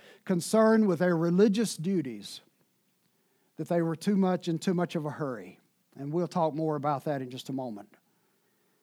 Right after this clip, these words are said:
But one of the things we can do to build a family that lasts is to be alert to those who are wounded.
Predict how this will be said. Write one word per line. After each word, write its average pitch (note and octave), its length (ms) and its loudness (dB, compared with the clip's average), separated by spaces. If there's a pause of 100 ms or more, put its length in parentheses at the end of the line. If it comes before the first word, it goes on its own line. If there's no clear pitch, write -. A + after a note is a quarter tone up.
(520)
But C#3 100 -8
one F3+ 180 2
of G3+ 60 4
the G#3 100 2
things F3+ 340 2
we D#3+ 100 -2
can D#3+ 160 -2
do D#3 320 0
to C#3+ 140 -10
build D#3+ 400 -2
a D3+ 60 -6
family D#3 560 -2 (300)
that C#3+ 180 -6
lasts B2+ 460 -6
is B2+ 80 -10
to C#3+ 100 -8
be D#3+ 240 0
alert E3 480 -2
to D3+ 80 -6
those C#3 340 -8
who D3 80 -6
are C#3 80 -6
wounded. C3+ 540 -8